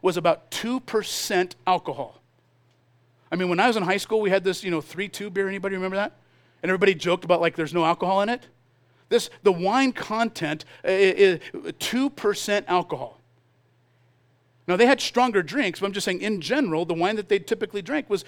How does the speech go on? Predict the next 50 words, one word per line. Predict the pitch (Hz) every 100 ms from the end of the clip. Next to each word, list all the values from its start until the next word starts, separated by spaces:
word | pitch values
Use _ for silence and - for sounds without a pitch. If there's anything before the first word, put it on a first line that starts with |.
| -
was | 202
a | 240
weak | 190 240
version | 202 247 247
of | 226
wine. | 370 370 - _ _ -
They | 226
were | 233
not | 269 254
drinking | 147 190 294 233 214
to | - 226
get | 196 202
drunk. | 143 233 160 -
They | -
weren't | 320 302
even | 226
drinking | 170 247 220
to | 202
get | 180
a | 165
buzz. | 135 254 170 - - - _ _ _ _ _ _
It | -
was | 214
just | 240 -
part | 202 240
of | 208
their, | 214 202 -
their | 196
social | - - 190 - 208 196 -
part | - 175
of | 175
their | 170 165
life. | 165 143 - - _ _ _ _ _ _ _
Now, | - -
and | 214 208
so, | 254 294 294
you | 160
know, | 302 - 269 - 190
the | -
Bible | 180 240 294
doesn't | 277 269 269
condemn | 240 220 277 233 - -
the, | 208
the | 202
occasional | 196 - 170 180 226 226
drink | 202 302 247
every | 185 185
now | 214 208 240
and | 240
then, | 320 311